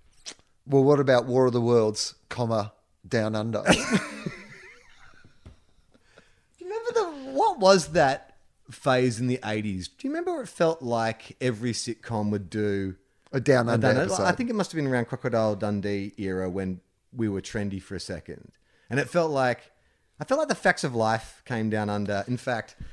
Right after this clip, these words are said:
Speaker 2: we just, we'll Google
Speaker 1: Google Down
Speaker 2: Down
Speaker 1: Under,
Speaker 2: Under.
Speaker 1: Down Under episodes.
Speaker 2: What
Speaker 1: T V. So there's definitely there w-, would be, from memory, I reckon Quigley.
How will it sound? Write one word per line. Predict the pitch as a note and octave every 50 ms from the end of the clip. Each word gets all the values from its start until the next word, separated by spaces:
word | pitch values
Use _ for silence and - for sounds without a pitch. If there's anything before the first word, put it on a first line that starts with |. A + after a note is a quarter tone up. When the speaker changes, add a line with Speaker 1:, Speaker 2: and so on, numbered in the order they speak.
| - - - C#3+
Speaker 2:
we | D#3
just, | D#3 C#3+ C3 - -
we'll | - D3+ D3+
Google | C#3 C3+ E3 E3+ E3+ D3+ C3+ C#3+ C3+ C3 B2 A2+ - A2+
Speaker 1:
Google | C#3+ F3 E3+ D3+ D3 C3+
Down | A#2 F#2 C3 C3 B2 A#2
Speaker 2:
Down | E3+ D3 C#3 C3
Speaker 1:
Under, | B2+ B2+ B2 - A#2+ A#2 A2+ A2 G#2+
Speaker 2:
Under. | G#2 -
Speaker 1:
Down | B2 D#3 D3+ C#3+ C3+
Under | C3 B2 A#2+ A#2 A#2 A2+ A2 A2 A2+
episodes. | A2 F#2 A2 - - G#2 G#2 G#2+ G#2+ G#2 - - - - - - D3+ D#3 D#3 E3+ D#3+
Speaker 2:
What | E3 F#3+ E3+
Speaker 1:
T | E3
V. | C#3+ C#3 C3+ C3
So | - -
there's | C#3+ D#3 D#3 E3+ D3+
definitely | F3 F3+ E3 C3+ F3+ G3+ G3 G3+ G3+ G3+ F#3+ F#3
there | E3 E3 D#3+
w-, | D#3 D3+ D3 D3 D3
would | D3 C#3+ D3 C3+ G2+
be, | C#3 C#3 C3+ C#3 C#3 C3+ B2+ B2 - - - - - _ _ _ _ - D#3
from | - - F#3 F3+ F3+ D#3+
memory, | D3+ D3 D3+ F3 G#3 C4+ D4+ D4
I | -
reckon | D3 D3+ D#3 - D3 C#3 C3 C3+ - - - -
Quigley. | - - G#3 A3 E3+ B3 C4+ E4 E4 D4+